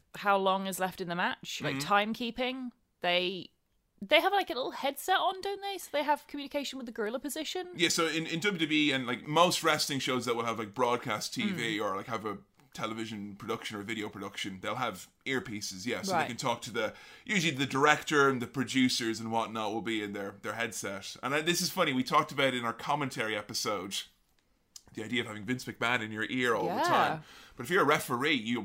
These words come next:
Speaker 2: probably could have Vince McMahon in your ear, the director, the producer, the agents for the match, you
Speaker 1: That's
Speaker 2: know.
Speaker 1: really upsetting.
Speaker 2: And you're not sat down at a desk with loads of notes. You're also in the midst of this very physical job.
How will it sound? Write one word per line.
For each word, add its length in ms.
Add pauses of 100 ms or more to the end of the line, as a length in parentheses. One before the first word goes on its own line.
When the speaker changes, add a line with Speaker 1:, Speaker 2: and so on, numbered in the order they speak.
Speaker 2:
probably 380
could 200
have 160
Vince 220
McMahon 260
in 100
your 140
ear, 240 (340)
the 360
director, 640 (220)
the 80
producer, 720 (200)
the 260
agents 460
for 100
the 80
match, 640
you 160
Speaker 1:
That's 100
Speaker 2:
know. 180 (120)
Speaker 1:
really 280
upsetting. 600
Speaker 2:
And 400
you're 160
not 220
sat 280
down 260
at 100
a 40
desk 300
with 120
loads 200
of 60
notes. 440
You're 360
also 720 (100)
in 200
the 60
midst 320
of 120
this 180
very 280
physical 400
job. 360